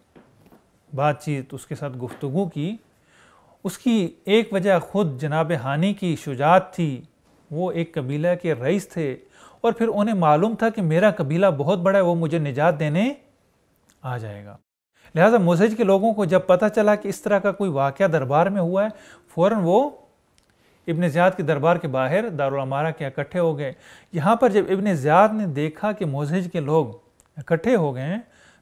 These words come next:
تو اس نے قاضی شریح کو بھیجا کہ جا کر لوگوں سے کہو کہ ہانی خیریت سے ہیں۔ چونکہ یہ ایک کوفہ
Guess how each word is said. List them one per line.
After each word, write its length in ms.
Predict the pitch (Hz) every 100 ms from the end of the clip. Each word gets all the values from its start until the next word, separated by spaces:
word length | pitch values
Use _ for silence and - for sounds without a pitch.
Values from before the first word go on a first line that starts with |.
| -
تو 120 | 349
اس 140 | 175
نے 220 | 220 208 147
قاضی 380 | 139 139 160
شریح 340 | 175 156 147 180
کو 360 | 170 214 277 - _ _ _ _ 131
بھیجا 380 | 131 135 165 160 - _ _ _ _ -
کہ 120 | 165
جا 220 | 151 190
کر 140 | 202
لوگوں 340 | 165 160 165 220
سے 140 | 214
کہو 140 | 196 220
کہ 100 | 208
ہانی 520 | 131 143 156 233 294 - _ _ _ _ -
خیریت 380 | 170 160 196 -
سے 80 | 160
ہیں۔ 100 | 139 - - _
چونکہ 280 | - 277 277
یہ 200 | 196 220
ایک 200 | 220 214
کوفہ 240 | 208 185